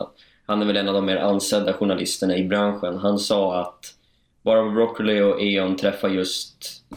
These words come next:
just nu skådespelare och skådespelerskor för skurkrollen och huvudkvinnan i Bond tjugofem i Los Angeles.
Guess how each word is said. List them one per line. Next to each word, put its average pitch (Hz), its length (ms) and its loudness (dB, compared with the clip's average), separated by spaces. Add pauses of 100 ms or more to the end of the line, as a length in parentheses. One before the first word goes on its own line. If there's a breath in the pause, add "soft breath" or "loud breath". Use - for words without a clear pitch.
just 123 520 0
nu 107 500 0 (640)
skådespelare 98 800 0
och - 160 -6
skådespelerskor 101 960 0 (480 soft breath)
för 92 420 0
skurkrollen - 1500 -4 (260)
och - 260 -2
huvudkvinnan 92 1300 -2
i 98 80 -8
Bond 92 220 -2
tjugofem - 280 -4 (1000)
i 113 100 0
Los 107 220 0
Angeles. 98 540 -2